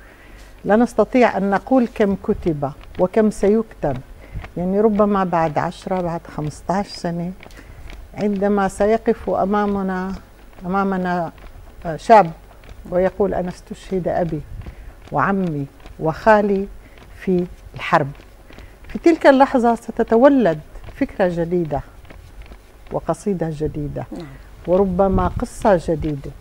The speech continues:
Speaker 1: يعني موضوع الكتابة لا يتوقف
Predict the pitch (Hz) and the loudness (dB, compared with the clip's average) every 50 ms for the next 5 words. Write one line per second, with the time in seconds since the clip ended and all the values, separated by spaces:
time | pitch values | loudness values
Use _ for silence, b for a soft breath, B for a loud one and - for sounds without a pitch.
0 | - - - - 165 165 156 156 165 165 160 160 - - 175 170 175 175 165 180 | -14 -14 -10 -6 -4 -2 -2 -2 -4 -8 -10 -12 -10 -8 -6 -6 -4 -4 -4 0
1 | 233 262 285 269 240 240 - - 180 180 180 - - - 190 - - 240 254 254 | 2 2 2 4 2 0 -2 -2 -4 -4 -4 -4 -4 -6 -6 2 4 4 4 4
2 | 226 214 247 214 - B B B B B B - 208 220 262 302 320 320 302 - | 2 0 -2 -4 -4 B B B B B B -4 0 2 4 4 4 2 -2 0
3 | - 247 226 220 214 - - - 196 | 0 2 2 2 2 0 -4 -6 -6